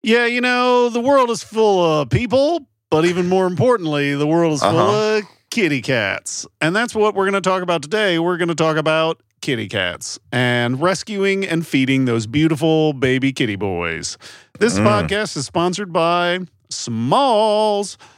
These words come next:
Speaker 1: Smalls' cat food, Smalls cat food is protein-packed recipes made with preservative-free ingredients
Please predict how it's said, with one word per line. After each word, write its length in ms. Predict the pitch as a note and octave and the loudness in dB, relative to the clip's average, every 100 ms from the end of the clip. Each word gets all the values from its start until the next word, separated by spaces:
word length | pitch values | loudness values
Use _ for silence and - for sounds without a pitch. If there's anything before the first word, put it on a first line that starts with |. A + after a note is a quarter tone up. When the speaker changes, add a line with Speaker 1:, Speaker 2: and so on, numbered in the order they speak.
| _ | _
Speaker 1:
Smalls' 480 | - F3 B3 G#3 F#3 | -4 0 0 -2 -4
cat 240 | G#3 A3 | -4 -2
food, 400 | - A3 A3+ - | -2 -2 -4 -4
Smalls 300 | - G#3 A#3 | -2 -2 -2
cat 240 | - A3 - | -2 -2 -2
food 240 | A3 F#3+ | -4 -2
is 200 | C3+ A#2 | -2 -4
protein-packed 840 | - G#3 A3 G#3+ F#3+ G#3 C#4 - - | -2 -2 0 -2 -4 -2 -2 -4 -12
recipes 800 | - F3+ B3 B3 A#3 B3 B3+ A3 | -6 -4 -2 -2 -2 -4 -4 -4
made 500 | D3 D#3 E3+ G#3+ A3+ | -2 0 0 0 -4
with 240 | F3+ A#2 - | -4 -4 -4
preservative-free 920 | A#2+ C#3 G3+ G3+ F#3 - G3+ G3 F#3 | -2 0 0 0 -6 -4 -4 -2 -2
ingredients 800 | F3+ F#3 D3+ D#3+ F3+ C3 G2+ - | -2 -2 0 -2 0 -2 -4 -10